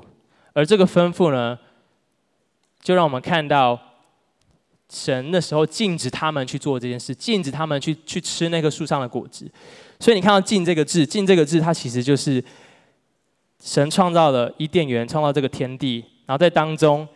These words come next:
神放-，放下了很多的树林的树木，而这树木当中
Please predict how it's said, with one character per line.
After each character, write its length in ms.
神 220
放-， 260
放 220
下 140
了 60
很 160
多 140
的 80
树 320
林 260
的 80
树 220
木， 280
而 80
这 80
树 220
木 120
当 140
中 220